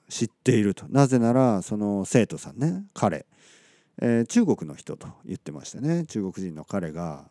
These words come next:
あの、日本語コンテッペイの大ファンで、いつもいつも、あのー、先生の話をしてたと。哲平さんの話をしてましたよ。だから、私はそん-、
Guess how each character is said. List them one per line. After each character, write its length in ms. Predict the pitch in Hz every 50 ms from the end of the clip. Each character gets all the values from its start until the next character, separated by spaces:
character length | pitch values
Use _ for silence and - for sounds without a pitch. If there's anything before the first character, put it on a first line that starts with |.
| _ _ _ _ -
あ 60 | 85
の、 120 | 82 78
日 160 | 82 95 95
本 200 | 78 87 120 117
語 120 | 110 104 98
コ 160 | - - 110
ン 100 | 98 90
テ 80 | 104 98
ッ 40 |
ペ 160 | - - - 98
イ 40 |
の 140 | 92 90 80
大 240 | 73 101 104 113 110
フ 160 | - - -
ァ 80 | 104 98
ン 80 | 82
で、 180 | 73 - - _ _ _ _ - - - _ -
い 100 | - 123
つ 120 | - -
も 100 | 104 101
い 60 | 104 104
つ 140 | - -
も、 160 | 78 64 - _ _ _ _ _ _ _ _ _ _ _
あ 180 | - 87 82 80
の 880 | 78 78 76 73 73 73 73 71 71 71 71 71 71 - - - - -
ー、 20 |
先 200 | - - 98 95
生 120 | - - 87
の 60 | 80
話 320 | - - 92 87 - -
を 60 | - -
し 100 | - -
て 140 | - 123
た 100 | - 85
と。 100 | - _ _ _
哲 160 | - 87 - _
平 120 | - 90 87
さ 140 | - 101 90
ん 40 |
の 80 | 87 85
話 280 | 90 95 98 92 - 90
を 40 |
し 100 | 78 -
て 140 | - - 117
ま 120 | 120 120 117
し 100 | - -
た 100 | - -
よ。 60 | _ _ _ _ - - - _ _ -
だ 120 | 113 113
か 120 | - 104
ら、 200 | 90 80 71 - _ _ _ _ -
私 360 | - 104 - 123 107 - 110
は 100 | 110 98
そ 160 | - - 107
ん-、 100 | 107 104